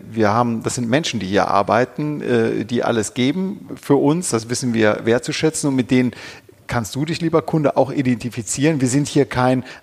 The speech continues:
anonymes, äh, amerikanisches Unternehmen, was, äh, Menschen ausbeutet, um es mal so ein bisschen zu p-, provokant zu form-, formulieren, ähm, einfach um, ja,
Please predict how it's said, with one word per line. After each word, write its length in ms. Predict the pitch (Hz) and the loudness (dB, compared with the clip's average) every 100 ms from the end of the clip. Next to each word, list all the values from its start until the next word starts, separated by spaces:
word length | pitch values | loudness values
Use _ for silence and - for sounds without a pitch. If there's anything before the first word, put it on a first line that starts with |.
| - | -6
anonymes, 1000 | 123 143 135 131 139 139 127 - - - - - _ | 0 2 2 2 2 4 2 0 -6 -12 -20 -20 _
äh, 440 | - 123 120 120 117 117 | 2 4 6 6 4 2
amerikanisches 1400 | 127 127 123 - 127 131 135 120 131 120 117 - - - - | 0 2 0 0 0 0 0 0 0 2 0 -4 -8 -10 -6
Unternehmen, 920 | 143 131 131 113 135 143 131 123 113 101 | -4 0 2 4 4 4 2 -2 -4 0
was, 440 | 107 110 - - | 2 2 -4 -10
äh, 320 | - 107 110 127 | -8 -8 -6 0
Menschen 380 | 131 170 127 | 0 2 0
ausbeutet, 680 | - 90 101 - 104 117 151 | -2 -4 -2 2 2 2 0
um 80 | 110 | -2
es 100 | 104 | -4
mal 140 | 113 | -2
so 60 | 113 | -2
ein 80 | 113 | -2
bisschen 320 | - 113 104 - - | -2 -2 -4 -10 -16
zu 140 | - 117 | -6 -6
p-, 180 | - - | -6 -6
provokant 500 | - 113 104 127 160 | 0 0 2 0 -2
zu 60 | |
form-, 340 | 160 175 165 165 | -2 0 0 0
formulieren, 560 | - 151 147 147 147 143 - - - | 0 2 2 4 2 0 -12 -18 -6
ähm, 240 | 131 127 131 | 0 0 0
einfach 380 | 139 160 127 - - | 2 2 0 -6 -2
um, 260 | 131 127 127 _ _ _ _ _ _ | 0 0 -4 _ _ _ _ _ _
ja, 240 | 143 143 | 0 0